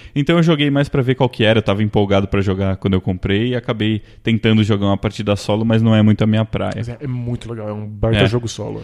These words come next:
Speaker 1: É, é, acho que é o, aquele lance meu mesmo de não jogar coisas solo muito compridas, assim. E aí eu percebi então que a gente ia lidar com o Sexta-feira, né? Que é um peão extra ali que você tem pra, pra fazer trabalhos.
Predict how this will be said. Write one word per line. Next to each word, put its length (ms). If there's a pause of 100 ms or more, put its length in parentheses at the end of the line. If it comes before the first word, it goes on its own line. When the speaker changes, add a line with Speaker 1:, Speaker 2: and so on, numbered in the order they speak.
(180)
Speaker 1:
É, 640
é, 40
acho 180
que 60
é 60
o, 340
aquele 260
lance 300
meu 300
mesmo 340
de 140
não 180
jogar 440
coisas 340
solo 260
muito 220
compridas, 600
assim. 300 (560)
E 100
aí 280
eu 520
percebi 440
então 200
que 80
a 40
gente 260
ia 100
lidar 300
com 240
o 40
Sexta-feira, 760
né? 180
Que 80
é 40
um 140
peão 600 (300)
extra 500
ali 140
que 120
você 200
tem 220
pra, 300 (260)
pra 100
fazer 260
trabalhos. 600